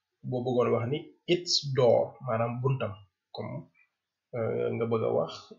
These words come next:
kër gi, nga ni its door, buntam. Our, our mooy sunu. Our house, our house, sunu kër. Your, ok, your dafa am ñaari your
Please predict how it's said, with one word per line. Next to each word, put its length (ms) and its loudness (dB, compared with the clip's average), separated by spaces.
kër 200 0
gi, 120 -4
nga 160 -4
ni 100 0
its 320 0
door, 260 4
buntam. 440 -8
Our, 480 6
our 420 2
mooy 220 -2
sunu. 300 -2
Our 340 2
house, 480 2
our 260 2
house, 340 2
sunu 260 -8
kër. 180 -4
Your, 380 2
ok, 240 -10
your 240 2
dafa 180 2
am 140 2
ñaari 280 6
your 200 4